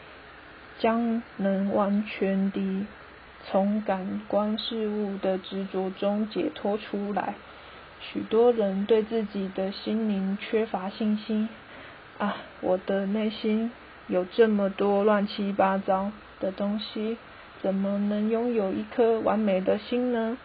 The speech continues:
这种情况下，你可以想象一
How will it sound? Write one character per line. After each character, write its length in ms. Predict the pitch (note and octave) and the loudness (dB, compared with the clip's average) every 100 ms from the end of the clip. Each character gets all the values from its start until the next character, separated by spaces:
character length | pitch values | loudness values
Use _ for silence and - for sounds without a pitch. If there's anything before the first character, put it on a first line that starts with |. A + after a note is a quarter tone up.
| - - - - - | -14 -20 -18 -20 -2
这 140 | C4 A#3 | 2 4
种 240 | G3 F#3+ | 2 2
情 260 | - G3 G#3+ | 0 2 2
况 200 | A3+ A3 | 2 2
下， 340 | A#3 G3+ F#3 | 2 2 0
你 180 | G3 G3 | -2 -2
可 220 | F#3+ G#3+ | 0 0
以 180 | G#3+ G#3 | 2 2
想 240 | G3 F#3 F#3+ | 0 -2 0
象 200 | A3 G#3 | 0 0
一 180 | G3 | -2